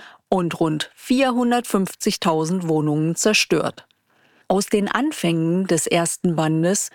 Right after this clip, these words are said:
sind inzwischen große Fortschritte erkennbar. Für den umfassenden Blick empfehle ich,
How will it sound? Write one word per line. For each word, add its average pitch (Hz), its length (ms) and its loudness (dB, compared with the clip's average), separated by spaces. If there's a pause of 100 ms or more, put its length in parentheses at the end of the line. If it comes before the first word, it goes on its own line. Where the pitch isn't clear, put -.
sind 196 260 0
inzwischen 190 540 0
große 208 420 0
Fortschritte - 720 -2
erkennbar. 147 720 -2 (800)
Für 175 240 0
den 151 240 0
umfassenden 180 720 0
Blick 214 300 -2
empfehle 240 420 2
ich, 240 300 -2